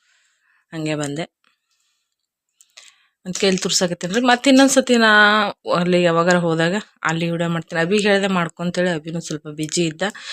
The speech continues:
ಅಭಿ ಕೂಡ ನಾವು ಹೋಗಿದ್ದು ಆಗ್ಲಿ ಬಂದಿದ್ದಾಗ್ಲಿ ಯಾವ್ದು ವಿಡಿಯೋ ಮಾಡ್ಕೊಳಿಲ್ಲ. ಅವನು ಕಾಲೇಜ್ಗೆ ಹೋಗೋದು ಬರೋದು, ಅವನು ಸ್ವಲ್ಪ ಬ್ಯುಸಿ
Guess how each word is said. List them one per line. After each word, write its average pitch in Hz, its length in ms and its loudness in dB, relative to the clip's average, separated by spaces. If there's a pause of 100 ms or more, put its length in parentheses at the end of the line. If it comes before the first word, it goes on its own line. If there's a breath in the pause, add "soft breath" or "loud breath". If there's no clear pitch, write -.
(260 loud breath)
ಅಭಿ 170 200 -2
ಕೂಡ 180 200 -2
ನಾವು 170 280 -2
ಹೋಗಿದ್ದು 160 440 -4
ಆಗ್ಲಿ 160 240 -2
ಬಂದಿದ್ದಾಗ್ಲಿ 156 580 -6
ಯಾವ್ದು 147 280 -6
ವಿಡಿಯೋ 147 180 -8
ಮಾಡ್ಕೊಳಿಲ್ಲ. 147 580 -10
ಅವನು 143 180 -8
ಕಾಲೇಜ್ಗೆ 151 480 -6
ಹೋಗೋದು 151 300 -10
ಬರೋದು, 151 440 -10 (120)
ಅವನು 147 200 -10
ಸ್ವಲ್ಪ 147 240 -6
ಬ್ಯುಸಿ 143 300 -10